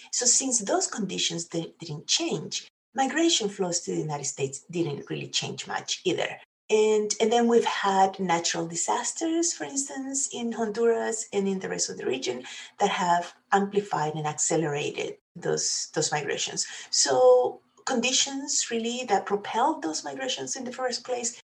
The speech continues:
really haven't changed and actually have been amplified to the point where, for instance, today there are more, more people being killed than during the civil wars in the region. So conditions have really,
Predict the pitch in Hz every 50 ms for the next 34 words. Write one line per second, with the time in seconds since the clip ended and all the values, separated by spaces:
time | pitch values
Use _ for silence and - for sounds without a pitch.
0 | _ _ 202 208 214 196 196 190 196 190 190 - - 311 381 403 440 403 - -
1 | - - 202 190 175 170 - - - 233 233 208 202 185 180 175 170 170 - -
2 | - 196 214 196 202 165 - - - - - - - - - - - - _ _
3 | _ _ - 220 - 202 - 233 233 233 220 214 196 185 180 180 - 190 185 180
4 | - - 175 170 - - - 202 190 180 175 180 180 196 196 175 170 175 165 165
5 | 170 175 180 175 - - _ - 165 175 190 185 - - 190 185 - 170 165 165
6 | 165 156 151 - - - 226 277 403 415 415 415 - - _ _ _ _ - 175
7 | 202 202 190 185 170 196 208 208 202 196 190 - - 170 165 165 165 165 160 160
8 | 160 156 156 - _ _ - - - 226 202 180 170 160 156 156 147 - - -
9 | - - - - - 170 156 156 - - - - - - - - 185 - - -
10 | - - - _ _ _ _ _ _ - - - - - - 247 254 233 226 233
11 | 240 - 269 269 - - 240 208 202 202 202 - - 190 190 180 175 175 170 -
12 | - -